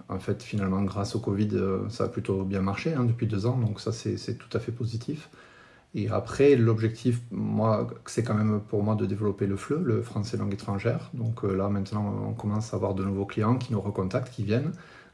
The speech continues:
Hein, j'ai, euh, cette semaine, j'ai une jeune Australienne. Il y a un couple d'Australiens qui sont venus il y a pas longtemps. Donc ça, ça se développe un petit peu, petit à petit. Euh, donc, euh,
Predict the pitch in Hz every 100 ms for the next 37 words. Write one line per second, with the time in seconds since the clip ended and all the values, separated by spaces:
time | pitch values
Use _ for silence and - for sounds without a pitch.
0 | - 113 113 113 98 - - - - 117
1 | - 101 104 117 110 104 101 98 - 95
2 | 98 110 120 110 98 98 107 110 - 117
3 | 101 104 - 101 107 113 - 104 - 101
4 | 95 104 104 101 104 98 104 156 185 -
5 | - - - - 110 110 - 110 113 -
6 | 101 101 104 113 104 - 117 120 165 190
7 | - 117 113 117 117 - 240 - - -
8 | - 113 104 101 101 101 101 104 - 110
9 | 101 101 107